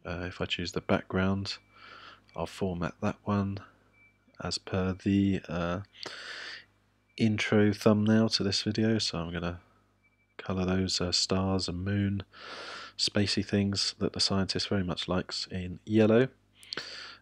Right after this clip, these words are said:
Uh, I'm going to color these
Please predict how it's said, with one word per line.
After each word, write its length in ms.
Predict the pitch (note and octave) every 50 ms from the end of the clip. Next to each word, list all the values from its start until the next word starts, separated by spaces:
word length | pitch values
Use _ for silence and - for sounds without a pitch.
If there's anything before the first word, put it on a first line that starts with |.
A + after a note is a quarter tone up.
| - - -
Uh, 320 | E2+ F2 E2+ E2+ E2 F2 - -
I'm 180 | E2+ F2 F2 F#2
going 300 | - F#2+ F2 F2 E2+ F2
to 420 | - - - E2+ E2+ E2 F2+ F2+ - - _ _ _ _ _ _ _ _ _ _ _ _ _ _ _ _ -
color 420 | - - G#2 F2+ F2 E2+ E2+ F2
these 360 | G2 A2 A2 A2+ A2+ G2+ -